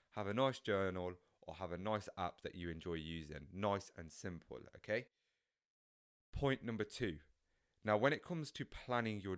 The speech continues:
days, make sure you set aside a time each day where you know you're gonna use that time to plan. Now, for some people, like myself, I prefer planning my, um, my days the night before,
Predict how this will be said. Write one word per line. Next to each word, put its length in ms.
days, 380
make 240
sure 160
you 200
set 500
aside 500
a 40
time 460
each 380
day 360
where 180
you 240
know 220
you're 220
gonna 200
use 360
that 180
time 380
to 60
plan. 480
Now, 400
for 100
some 260
people, 560
like 180
myself, 500
I 140
prefer 520
planning 600
my, 440
um, 440
my 140
days 420
the 80
night 260
before, 380